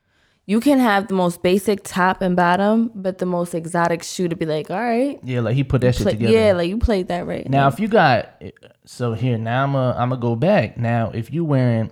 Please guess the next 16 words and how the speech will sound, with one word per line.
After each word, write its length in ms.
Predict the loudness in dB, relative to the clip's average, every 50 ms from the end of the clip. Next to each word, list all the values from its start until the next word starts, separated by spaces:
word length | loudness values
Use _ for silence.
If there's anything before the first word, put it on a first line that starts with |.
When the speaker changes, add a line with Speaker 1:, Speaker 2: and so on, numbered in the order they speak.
| -8
Speaker 2:
and 160 | -8 -6 -4 -2
I 160 | -2 -4 -4
ain't 120 | -2 0
no 180 | 0 0 0 0
design, 460 | -4 -6 -6 -6 -6 -6 -6 -8 -8
we 120 | -8 -8 -8
ain't 260 | -8 -8 -8 -8 -4
fucking 340 | -4 -2 -2 -2 -2 -4 -4
fashion 500 | -4 -2 -2 -2 -2 -2 -4 -2 -2 -2
people. 420 | -2 -2 -2 -4 -4 -4 -6 -6 -8 -12 -16 -20 _
Well, 160 | -8 -6 -6 -2
Ty 240 | 2 2 4 4
more 180 | 4 4 4 4
than 160 | 4 4 2
me, 140 | 2 0 2
but, 440 | 4 4 4 6 4 2 0 -6